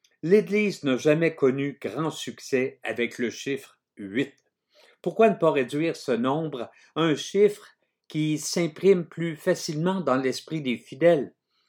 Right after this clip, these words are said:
un chiffre auquel ils sont habitués ? «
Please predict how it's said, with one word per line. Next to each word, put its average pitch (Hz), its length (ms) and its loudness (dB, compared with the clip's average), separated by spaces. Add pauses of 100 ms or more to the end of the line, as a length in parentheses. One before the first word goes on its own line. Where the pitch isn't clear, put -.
(180)
un 156 200 0
chiffre 202 580 0
auquel 156 680 0 (420)
ils 147 180 0
sont 165 420 -4
habitués ? « 143 640 -4